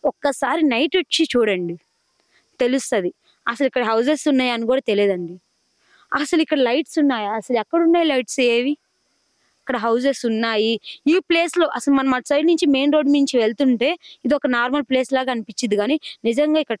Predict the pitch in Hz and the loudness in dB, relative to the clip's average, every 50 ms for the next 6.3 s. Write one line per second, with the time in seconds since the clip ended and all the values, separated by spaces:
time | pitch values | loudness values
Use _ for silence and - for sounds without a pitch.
0 | _ - 254 247 _ - - 370 349 311 262 254 247 254 247 233 220 233 254 247 | _ -8 -8 -8 _ -4 -2 0 0 2 2 2 2 2 2 2 0 0 -2 -2
1 | 226 220 220 208 190 202 - - 214 220 208 214 202 190 - 285 285 _ - - | -2 -2 -4 -2 -4 -4 -2 -2 -4 -2 0 -2 -2 0 -2 -4 -4 _ -16 -18
2 | _ - 220 220 220 233 214 208 202 196 196 233 262 247 - 320 277 220 196 190 | _ -8 -4 -2 0 0 0 0 0 -2 -2 -4 -4 -2 -2 -2 -2 -2 -4 -2
3 | 220 220 208 208 - 208 185 175 - _ _ _ _ _ _ _ _ _ - 240 | -2 -2 -2 -2 -2 -2 -2 -2 -4 _ _ _ _ _ _ _ _ _ -2 0
4 | 254 262 285 320 311 320 392 370 285 220 214 240 - - - 208 196 190 190 185 | 2 2 2 2 0 0 2 2 2 2 0 -4 -6 -6 -2 0 0 2 0 0
5 | 170 - _ _ _ _ _ _ _ _ _ _ _ _ _ _ _ _ - - | -4 -8 _ _ _ _ _ _ _ _ _ _ _ _ _ _ _ _ -20 -20
6 | - _ - - - | -20 _ -10 -2 0